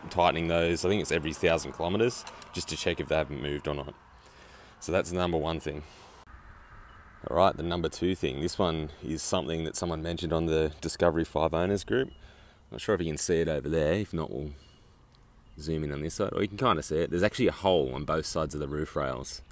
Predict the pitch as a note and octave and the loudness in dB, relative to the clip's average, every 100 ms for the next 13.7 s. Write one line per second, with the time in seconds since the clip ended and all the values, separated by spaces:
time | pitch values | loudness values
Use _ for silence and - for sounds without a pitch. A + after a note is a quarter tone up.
0 | - - - - E2+ G2 - E2+ C#2+ D#2 | -20 -20 -18 0 2 2 0 -4 -2 -2
1 | E2+ F2 D#2 D2+ - D#2+ C2 - C#2 - | -2 -4 -6 -6 -6 -8 -6 -4 -4 -6
2 | - - - - - - - F#2+ F#2+ G2+ | -16 -20 -20 -16 -14 -8 -2 2 2 4
3 | E2+ F#2 E2+ D#2 F#2+ A2+ B2 - - - | 2 4 2 2 2 2 2 -4 -18 -20
4 | - - - - - - - - - - | -20 -20 -20 -20 -20 -20 -20 -20 -20 -20
5 | - - - - - - - - - - | -20 -18 -18 -18 -16 -16 -16 -14 -14 -14
6 | - - - - - - - G#2+ F#2+ G2+ | -12 -12 -12 -12 -10 -8 6 8 10 8
7 | - F#2 G2+ G2 E2 F#2 E2 G2 A2+ F#2 | 6 8 12 12 10 4 6 8 8 10
8 | D#2+ E2+ A2+ - - - - - - - | 10 10 6 0 -12 -12 -14 -14 -16 -4
9 | E2+ E2+ - A#2 D3+ D3+ - - - - | 0 2 6 6 6 2 -6 -16 -18 -18
10 | - - - - - - - - - - | -18 -18 -18 -18 -18 -18 -18 -18 -18 -18
11 | - - - - - - - - - - | -20 -20 -20 -20 -20 -20 -20 -20 -20 -20
12 | - - - - - - - - - - | -20 -20 -20 -20 -20 -20 -20 -20 -18 -18
13 | - - - - A#1+ B1 D#2+ | -18 -10 -6 -2 -2 0 0